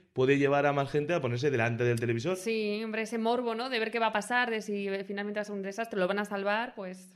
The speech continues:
Speaker 1: Claro, también hay que tener en cuenta que la gala del pasado año marcó un récord histórico negativo en audiencia.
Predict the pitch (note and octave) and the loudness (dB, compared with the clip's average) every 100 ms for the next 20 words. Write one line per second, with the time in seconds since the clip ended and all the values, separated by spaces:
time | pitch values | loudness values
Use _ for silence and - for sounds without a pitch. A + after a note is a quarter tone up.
0 | _ _ A#2+ A#2+ G#2 G#2 B2 C3 B2+ A#2+ | _ _ 0 2 0 2 2 2 -2 0
1 | B2+ B2 B2 B2 B2+ C3 B2+ B2+ C3+ C#3 | 4 4 4 2 2 2 2 2 2 0
2 | C3 A2 G#2 A#2+ B2 A#2+ A#2 B2+ B2 C3 | 0 0 2 2 4 2 0 0 2 2
3 | C3 D3 - _ _ A#2+ A2+ A2 C3 C3 | -2 -6 -10 _ _ -2 -2 2 2 2
4 | A#2+ C3+ C3+ B2+ A#2+ C#3 C#3 D3 C3 G#2 | 2 2 4 0 2 0 4 4 4 2
5 | G#2 B2 A2 G#2+ C3+ D3 A#2 | 2 2 2 0 -2 -2 -4